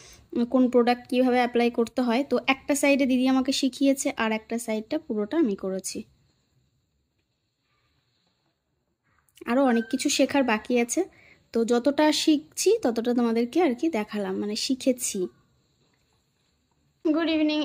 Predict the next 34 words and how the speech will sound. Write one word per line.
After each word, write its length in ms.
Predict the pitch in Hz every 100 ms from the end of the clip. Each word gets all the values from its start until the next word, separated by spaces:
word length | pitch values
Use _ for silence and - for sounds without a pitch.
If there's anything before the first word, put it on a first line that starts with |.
| -
এখন 360 | 277 285 294
বাজে 280 | 277 277 285
সন্ধে 680 | 285 285 277 277 277 294 302 294 -
আটটা 400 | 277 269 269 269
দশ 340 | 240 240 247 247
বাজে, 240 | 226 233 - -
সন্ধে 520 | - - 294 302 285
আটটা 380 | 294 254 254 262
দশ। 420 | 247 247 247 - - _ - - - -
আয়স্মিতা 440 | 247 254 277 269 302
পড়তে 280 | 277 277
থেকে 220 | 277 294 285
বাড়ি 280 | 254 233 269
আসলো, 260 | 285 294
এই 80 | 294
মাত্র 280 | 285 285 294
বললাম 400 | 254 269 269 254
যে, 100 | 262
"বাবা 160 | 277
পাখাটা 400 | 277 233 247 247
চালাস 440 | 262 240 214 233 -
না, 60 |
আমার 160 | 247 247
ঠান্ডা 320 | 240 233 226
লাগছে।" 340 | 233 214 220 214
ও 80 | 247
সে 180 | 262
পাখা 300 | 247 208 220
চালিয়ে 280 | 226 233 226
অবেলায় 280 | 208 220 240
স্নান 280 | 240 233 226
করেছি 300 | 247 254 277
তো 120 | 285
এসে, 320 | 277 - 330